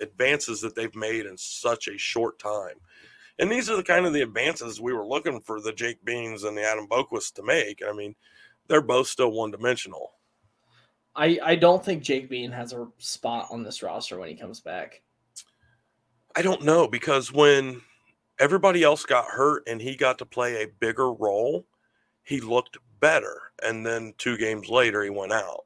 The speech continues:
Speaker 1: So the sample size is small. I can tell you this much. When Brad Larsen's contract's up next year,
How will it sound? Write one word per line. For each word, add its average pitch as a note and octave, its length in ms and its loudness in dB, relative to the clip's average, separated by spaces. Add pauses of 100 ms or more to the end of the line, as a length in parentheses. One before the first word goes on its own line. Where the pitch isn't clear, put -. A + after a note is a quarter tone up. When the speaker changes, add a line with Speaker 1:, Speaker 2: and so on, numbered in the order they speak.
Speaker 1:
So G2 320 -4
the F#2+ 100 -12
sample A#2 340 -2
size G#2 360 -8
is - 100 -14
small. G#2+ 640 -2 (520)
I - 40 -4
can B2+ 80 -4
tell A3 160 8
you C#3 80 8
this C#3+ 300 2
much. A2 580 2 (560)
When A#2 680 0 (260)
Brad D3 220 2
Larsen's A#2+ 420 0
contract's B2+ 640 -2
up C3 260 0
next F3 300 0
year, G3 300 -2